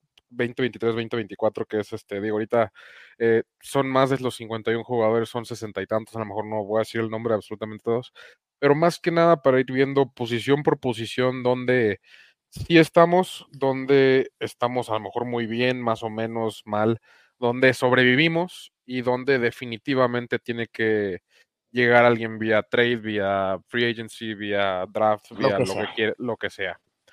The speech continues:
Speaker 1: Entonces, pues, tengo aquí abierto el, el, el roster en E S P N, que es el más estructurado que encontré por alguna razón.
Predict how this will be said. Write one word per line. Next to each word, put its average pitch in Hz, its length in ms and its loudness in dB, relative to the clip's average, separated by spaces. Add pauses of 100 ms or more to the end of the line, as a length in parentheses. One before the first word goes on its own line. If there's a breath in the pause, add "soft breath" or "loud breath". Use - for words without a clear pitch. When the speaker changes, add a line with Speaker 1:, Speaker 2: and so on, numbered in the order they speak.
(420 soft breath)
Speaker 1:
Entonces, 123 920 0
pues, - 140 -20
tengo 156 160 2
aquí 156 160 -2
abierto 151 260 2
el, 139 160 4
el, 127 420 0
el 127 160 -4
roster 147 580 0
en 135 600 -6 (160)
E 139 160 -2
S - 160 -6
P 113 160 -6
N, 170 160 -8 (380)
que 110 220 -8
es - 180 -12
el 113 120 -6
más 113 220 -8
estructurado 113 460 -6
que - 100 -18
encontré 98 380 -12
por 110 140 -8
alguna 107 200 -10
razón. 101 400 -12